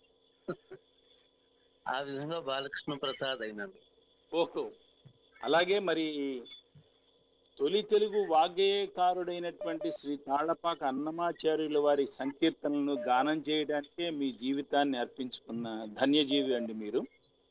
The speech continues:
Speaker 2: మరి మీ జీవితంలో కారణ జన్మ కాబట్టి ఆశ్చర్యకరమైన మీ జీవితాన్ని మలుపు తిప్పిన సంఘటనలు ఎన్నెన్నో జరిగాయి.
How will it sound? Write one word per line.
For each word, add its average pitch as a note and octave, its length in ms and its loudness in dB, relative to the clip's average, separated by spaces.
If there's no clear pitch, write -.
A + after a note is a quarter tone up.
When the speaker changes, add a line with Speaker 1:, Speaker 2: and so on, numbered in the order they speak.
Speaker 2:
మరి A2 140 -2
మీ A#2+ 160 0
జీవితంలో F3 880 4
కారణ G#3 280 4
జన్మ G3 300 -12
కాబట్టి F3+ 480 2
ఆశ్చర్యకరమైన F3 1160 -2
మీ C#3 100 2
జీవితాన్ని E3+ 600 4
మలుపు D#3 320 2
తిప్పిన E3 340 -6
సంఘటనలు D3 640 0
ఎన్నెన్నో D3 440 0
జరిగాయి. A#2 420 0